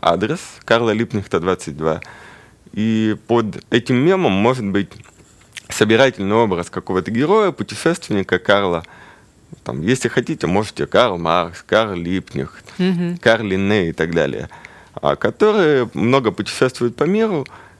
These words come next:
Speaker 1: и отовсюду берет какие-то наработки для того, чтобы поделиться ею с гостями. Мы планируем сделать, а, фокус на джин, так как сейчас это в тренде. И,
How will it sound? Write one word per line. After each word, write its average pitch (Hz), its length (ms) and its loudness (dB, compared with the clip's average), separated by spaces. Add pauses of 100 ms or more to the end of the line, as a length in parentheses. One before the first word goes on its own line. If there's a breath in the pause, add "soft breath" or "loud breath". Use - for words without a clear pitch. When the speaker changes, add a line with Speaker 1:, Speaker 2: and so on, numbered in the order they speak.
(260 loud breath)
Speaker 1:
и 110 460 2
отовсюду 131 440 0
берет 104 320 0
какие-то 104 400 0
наработки 98 580 0
для 90 220 2
того, 95 220 -2
чтобы 85 260 -6
поделиться 90 520 -2
ею 87 360 -2
с 73 40 -12
гостями. 73 520 -4 (460 loud breath)
Мы 175 160 2
планируем 123 600 2
сделать, 85 380 0 (640 loud breath)
а, 80 520 -4
фокус 117 360 0
на 90 120 2
джин, 90 440 -4 (1000)
так - 220 -2
как - 200 -10
сейчас - 440 -2
это 90 140 -4
в - 40 -8
тренде. 90 500 -2 (680 loud breath)
И, 113 640 0